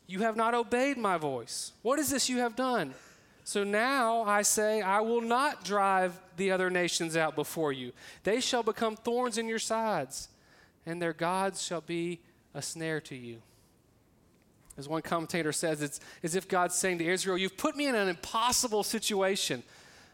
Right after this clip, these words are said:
I've sworn to bless my beloved people, and at the same time, I've sworn not to bless you as disobedient people. How can I solve this dilemma? And as we read the book of Judges, w-, w-, we're left to ponder this question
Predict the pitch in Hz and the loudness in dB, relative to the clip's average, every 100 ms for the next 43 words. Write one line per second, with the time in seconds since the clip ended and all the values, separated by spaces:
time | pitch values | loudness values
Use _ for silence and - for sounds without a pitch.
0 | - 180 175 - - 220 254 269 269 233 | -4 0 2 2 0 0 2 2 0 -2
1 | 190 165 185 233 247 - 196 185 170 185 | -6 -2 2 2 2 2 0 -2 0 2
2 | 233 233 220 240 240 247 233 - - - | 2 0 -4 -4 -4 -2 -4 -4 -12 -4
3 | 214 190 185 - 247 240 240 233 202 - | -2 0 0 0 0 0 0 2 2 0
4 | - 226 233 214 233 269 247 190 226 254 | 0 0 2 2 0 0 -2 0 2 2
5 | - 226 196 196 175 240 247 214 262 285 | 0 0 0 0 0 0 0 0 0 0
6 | 233 180 190 - 127 - - - - 233 | -2 -2 -6 -6 -8 -10 -16 -8 -2 0
7 | 269 - 233 202 - - 220 220 220 202 | 0 0 0 2 2 2 2 2 2 0
8 | 196 - 180 190 190 151 117 - - _ | -2 0 0 2 0 -2 -6 -16 -20 _
9 | _ _ _ _ _ _ _ _ _ _ | _ _ _ _ _ _ _ _ _ _
10 | _ _ 165 175 175 180 180 202 208 175 | _ _ -4 -2 -2 -2 0 0 0 -2
11 | 175 185 170 151 151 175 170 175 175 175 | -2 -2 -4 -2 0 0 0 0 0 -4
12 | 156 143 160 160 170 160 196 208 - 185 | -8 -12 -10 -4 -2 0 0 -2 -6 -6
13 | - 202 220 208 185 185 - - - 262 | -2 0 2 0 0 0 -2 -6 -10 -8
14 | - - 170 123 | -6 -4 -4 -6